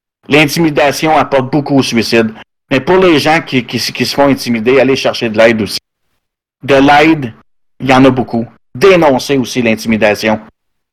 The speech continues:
Il faut le dénoncer parce que l'intimidation est la plus grande plateforme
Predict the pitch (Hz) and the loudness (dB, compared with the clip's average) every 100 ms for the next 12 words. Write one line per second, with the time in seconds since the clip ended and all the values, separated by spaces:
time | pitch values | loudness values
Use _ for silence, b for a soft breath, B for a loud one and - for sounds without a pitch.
0 | _ - 127 - 185 147 131 131 123 113 | _ -12 -8 0 2 4 2 2 0 -2
1 | 143 143 123 - 131 143 135 135 143 139 | -4 -2 -4 -2 0 0 -2 -2 -2 0
2 | 143 113 143 143 143 117 110 147 139 135 | 0 0 0 0 0 -2 -2 -4 0 2
3 | 135 131 135 117 135 131 127 | 2 2 -2 0 2 4 2